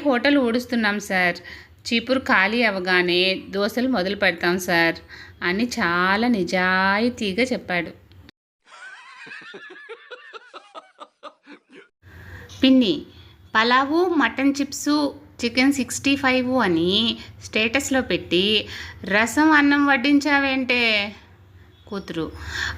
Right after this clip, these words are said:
"అది స్టేటస్ పిన్ని, ఇది ఒరిజినల్ పిన్ని." పెళ్లి శుభలేఖల్లో పెళ్లి కూతురు తండ్రి ఇలా రాయించాడు, "పెళ్లికి మద్యం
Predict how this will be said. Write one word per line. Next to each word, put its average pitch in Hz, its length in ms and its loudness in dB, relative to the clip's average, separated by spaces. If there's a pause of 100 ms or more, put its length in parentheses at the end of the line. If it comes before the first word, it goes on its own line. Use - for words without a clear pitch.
"అది 233 240 2
స్టేటస్ 247 600 0
పిన్ని, 226 400 2 (600)
ఇది 240 140 0 (160)
ఒరిజినల్ 247 560 2
పిన్ని." 190 420 0 (4000)
పెళ్లి 285 320 2
శుభలేఖల్లో 196 760 0 (460)
పెళ్లి 226 280 2
కూతురు 247 380 -2
తండ్రి 185 440 0 (260)
ఇలా 226 160 0
రాయించాడు, 165 600 -2 (600)
"పెళ్లికి 285 440 2 (220)
మద్యం 233 400 0